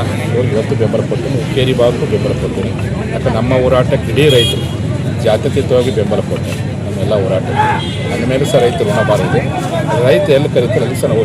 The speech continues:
ಬೆಂಬಲ ಕೊಡ್ತೀನಿ. ನಾಳೆ ರಾಷ್ಟ್ರೀಯ ಹೆದ್ದಾರಿ ಬಂದು ಕರೆ ಕೊಡ್ತಾರೆ, ಸಾಧ್ಯ ನಾನು ಯಾವುದಾದ್ರೂ ರಾಷ್ಟ್ರೀಯ ಹೆದ್ದಾರಿಗೆ ಹೋಗಿ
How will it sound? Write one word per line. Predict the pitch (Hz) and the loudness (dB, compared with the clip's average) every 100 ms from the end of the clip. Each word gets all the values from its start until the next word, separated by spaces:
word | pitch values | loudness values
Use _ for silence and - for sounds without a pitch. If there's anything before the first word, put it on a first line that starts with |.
| - | 0
ಬೆಂಬಲ | 101 107 - | 0 0 0
ಕೊಡ್ತೀನಿ. | - - - - 156 175 185 135 | -2 -2 -4 -2 0 0 0 0
ನಾಳೆ | 117 127 117 | 2 4 2
ರಾಷ್ಟ್ರೀಯ | - 147 127 | 2 0 2
ಹೆದ್ದಾರಿ | 127 123 123 117 - | 2 2 2 0 -2
ಬಂದು | - - | -2 0
ಕರೆ | - - | 0 2
ಕೊಡ್ತಾರೆ, | - - - - - - | 0 -2 -2 -2 -4 -2
ಸಾಧ್ಯ | 113 123 131 | 0 0 0
ನಾನು | 117 120 | 0 0
ಯಾವುದಾದ್ರೂ | 107 117 117 104 | 0 0 0 0
ರಾಷ್ಟ್ರೀಯ | 95 107 | 0 0
ಹೆದ್ದಾರಿಗೆ | 98 - - | -2 -2 0
ಹೋಗಿ | 123 196 | 0 0